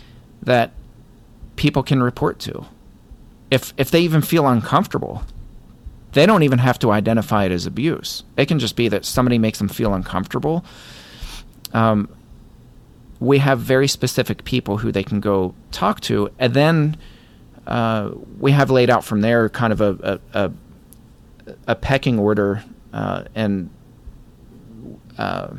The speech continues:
I don't know what words I'm trying to use, kind of like a,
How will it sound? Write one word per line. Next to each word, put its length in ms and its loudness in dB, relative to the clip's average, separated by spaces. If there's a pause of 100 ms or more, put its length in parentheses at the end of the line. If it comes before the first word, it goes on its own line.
(400)
I 60 4
don't 140 2
know 120 2
what 160 2
words 260 4
I'm 100 0
trying 200 0
to 80 2
use, 180 2 (220)
kind 180 4
of 60 6
like 180 6
a, 240 6